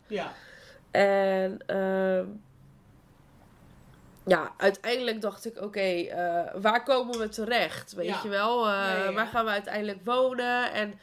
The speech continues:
Speaker 2: je hebt eerst heel veel eisen en die eisen worden eigenlijk steeds minder.
Speaker 1: Ja, is dat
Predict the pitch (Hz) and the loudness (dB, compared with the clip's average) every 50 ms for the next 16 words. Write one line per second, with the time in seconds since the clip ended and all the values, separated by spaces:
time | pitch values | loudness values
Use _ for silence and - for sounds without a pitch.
0 | - - - - - - - - 233 233 - - 254 262 240 - - 233 226 247 | -20 -20 -20 -20 -20 -14 -4 -2 -2 0 6 8 8 8 8 2 -4 -6 -4 -2
1 | 302 359 349 262 247 - - 226 240 262 294 285 - 302 269 233 226 226 214 220 | -4 -4 -4 -6 -10 -6 0 2 2 2 2 -2 -4 -6 -8 -8 -6 -6 -4 -4
2 | 220 220 214 - 196 208 190 - - 175 170 - 190 185 - - - 175 180 - | -4 -4 -6 -10 -10 -10 -8 -6 -8 -8 -8 -8 -12 -12 -10 -6 -6 -6 -6 -6
3 | - 175 170 170 175 - 69 - - 185 - _ _ _ _ _ _ _ _ _ | -8 -10 -10 -8 -8 -8 -8 -8 -8 -12 -18 _ _ _ _ _ _ _ _ _
4 | - _ - 180 170 165 - 208 214 285 359 - - - 269 269 - - 247 | -20 _ -18 -18 -14 -6 -4 -2 -2 -2 -4 -6 -6 -6 -6 -6 -6 -8 -8